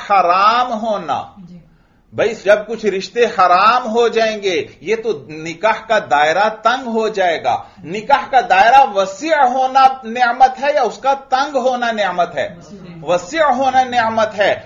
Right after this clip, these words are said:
Speaker 1: तो लिहाजा आपने क्या कहा था? हुर्मत मुसाहरत नेमत है। हम कहते हैं, नहीं, यूं न कहें, बल्कि मुसाहरत नेमत है, हुर्मत नेमत नहीं है। और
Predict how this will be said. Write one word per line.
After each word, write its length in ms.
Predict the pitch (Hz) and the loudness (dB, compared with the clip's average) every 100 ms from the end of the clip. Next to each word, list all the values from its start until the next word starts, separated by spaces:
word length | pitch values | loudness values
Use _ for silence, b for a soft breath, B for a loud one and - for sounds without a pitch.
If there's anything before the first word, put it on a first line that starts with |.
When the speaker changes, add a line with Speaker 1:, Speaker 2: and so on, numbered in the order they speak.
| - - | -10 -6
Speaker 1:
तो 80 | 202 143 | -6 -6
लिहाजा 400 | 160 180 208 208 135 170 | -6 0 0 2 2 2
आपने 280 | 202 220 | 0 -2
क्या 160 | 202 220 | -2 -2
कहा 300 | 220 214 220 | 0 0 0
था? 160 | 202 156 - - | 0 -2 -4 -8
हुर्मत 420 | 196 202 220 262 277 | -4 -2 2 2 2
मुसाहरत 500 | 254 226 208 202 202 196 | 0 0 2 2 0 -2
नेमत 360 | 180 170 170 156 | -6 -2 -4 -2
है। 120 | 156 - - | -6 -6 -8
हम 140 | 160 165 | -8 -6
कहते 260 | 151 151 | -8 -8
हैं, 60 | 143 | -10
नहीं, 460 | 135 156 165 135 | -8 -10 -10 -12
यूं 120 | 135 147 | -12 -8
न 140 | 143 180 | -8 -6
कहें, 360 | 196 208 196 - B 110 | -6 -6 -8 -10 B -6
बल्कि 320 | 156 170 - - | -6 -4 -8 -8
मुसाहरत 920 | 147 151 170 160 151 151 214 285 269 | -12 -6 0 0 2 4 6 4 2
नेमत 520 | 240 233 220 202 190 170 | 2 0 0 0 0 2
है, 120 | 151 - - _ - | -2 -2 -12 _ -6
हुर्मत 520 | 190 170 202 302 269 | -4 -2 0 0 0
नेमत 480 | 220 185 160 175 160 | -2 -4 -2 -4 -4
नहीं 340 | 135 127 139 | -10 -12 -14
है। 640 | 120 123 127 131 131 131 - _ - | -8 -4 -2 -2 -4 -6 -20 _ 0
और 160 | 185 | 0